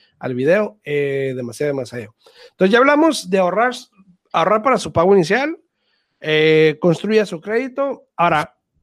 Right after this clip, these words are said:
construir crédito es muy importante, mantenerse al tanto de sus préstamos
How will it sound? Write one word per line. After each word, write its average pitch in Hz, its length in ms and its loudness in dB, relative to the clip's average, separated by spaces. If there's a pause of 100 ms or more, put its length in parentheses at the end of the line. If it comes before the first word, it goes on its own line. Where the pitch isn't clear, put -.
(220)
construir 226 480 2
crédito 302 320 0
es 254 80 -2
muy 254 120 -4
importante, 185 720 -10
mantenerse 165 840 -8
al 190 120 -12
tanto 175 400 -8
de 151 120 -4
sus - 280 -18
préstamos 127 760 -10